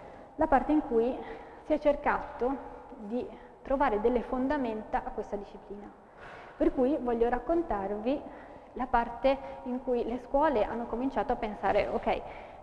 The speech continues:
che cos'è che quindi insegniamo? Non possiamo insegnare l'arte, eh, che cos'è che, cos'è che possiamo insegnare?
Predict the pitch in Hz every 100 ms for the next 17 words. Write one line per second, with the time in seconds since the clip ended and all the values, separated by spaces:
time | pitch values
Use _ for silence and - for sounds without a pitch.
0 | - - 247 285 269 294 294 277 254 240
1 | 233 240 220 208 190 196 196 - - -
2 | - 233 233 233 226 233 226 277 330 -
3 | 226 202 208 196 196 - - 226 - -
4 | - - - - - - - - 208 202
5 | 190 190 277 269 - 277 226 - - -
6 | - - 294 208 - 240 226 220 - 202
7 | 196 202 208 190 190 190 202